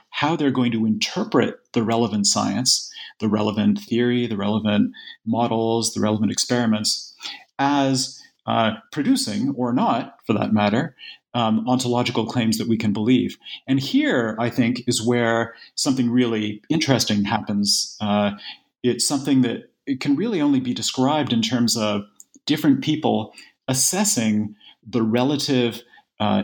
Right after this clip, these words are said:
evidential force of and, uh, relative, uh, potency of factors like empirical vulnerability and explanatory power in different ways. And I think you see this in the sciences. I mean, those of us who, you know, speak to scientists,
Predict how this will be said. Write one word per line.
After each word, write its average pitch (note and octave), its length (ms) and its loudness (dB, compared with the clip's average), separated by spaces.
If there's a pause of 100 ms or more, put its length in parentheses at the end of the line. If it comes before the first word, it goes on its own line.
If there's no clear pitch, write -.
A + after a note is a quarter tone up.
evidential B2+ 500 0
force - 840 -2 (480)
of G#2+ 640 0 (300)
and, A2 540 0 (120)
uh, A2 300 0
relative, A#2+ 840 0 (320)
uh, G#2 220 0
potency G2+ 840 -2 (200)
of - 140 2
factors A2 640 0
like G#2 400 0 (380)
empirical A#2 420 0
vulnerability G#2+ 800 0
and A2+ 160 0
explanatory A2+ 720 0
power G#2 480 0 (320)
in A#2+ 120 2
different A#2 360 0
ways. G#2 560 0 (340)
And C#4+ 100 2
I G3+ 60 0
think C4 180 0
you C4+ 80 4
see B3 280 -2
this - 500 0
in C#3 120 4
the C3+ 40 4
sciences. C3+ 420 0
I G#2+ 40 -8
mean, A#2+ 160 2
those C#3 160 4
of D3+ 100 -4
us C#3 160 0
who, B2+ 260 4
you A2+ 120 -2
know, G#2 80 0
speak F3 340 0
to B2+ 300 0
scientists, E3 680 0